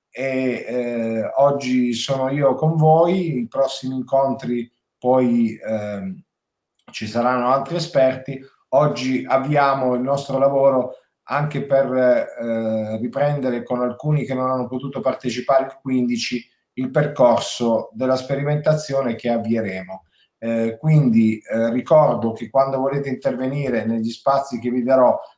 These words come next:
basta cliccare sulla manina in modo tale che io posso attivare l'audio, che altrimenti, eh, è, eh, è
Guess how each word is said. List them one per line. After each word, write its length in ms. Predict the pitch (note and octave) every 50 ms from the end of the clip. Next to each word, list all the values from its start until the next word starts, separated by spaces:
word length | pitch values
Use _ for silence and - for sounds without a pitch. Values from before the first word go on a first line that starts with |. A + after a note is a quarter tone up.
| _ _
basta 460 | - A2 C3 C#3 - - - B2+ A2+
cliccare 460 | A2 B2 B2 A2+ - - D3 C#3+ C3 A#2+
sulla 240 | - D3+ D3 D#3 D#3
manina 560 | F3 F#3 F3 D#3 D#3+ D#3+ D#3+ D#3+ D#3 D3+ C3
in 100 | C3 C#3
modo 240 | C#3 C#3+ D3 D3 D#3
tale 300 | D3+ D3 C#3 C3+ C3 B2+ A#2+
che 100 | C3+ C#3
io 120 | C#3 C#3
posso 340 | - - C#3 - - - C3+
attivare 540 | C3 C3 - - C#3+ C#3 C3 B2 B2 B2+ B2
l'audio, 560 | B2 A#2+ A2 G#2 G2+ G2+ G2 G#2+ G#2 A2 - _ _ _ _ _ _
che 140 | _ C#3 C#3
altrimenti, 840 | C#3+ C#3 - D3+ D#3+ F3 F#3 F#3+ F3+ D#3 - D3+ D3 C#3 - - _ _ _ _ _
eh, 400 | - B2 B2 A#2+ A#2+ A#2 A2+ -
è, 420 | - C#3+ D3+ D3 C#3 A2+ - - -
eh, 800 | A2 A#2 A2+ A2 A2 A2 A2 G#2+ G#2+ G#2 G#2 G#2 G#2 G#2 G2+ - _
è 360 | - C3+ C3 B2+ - - -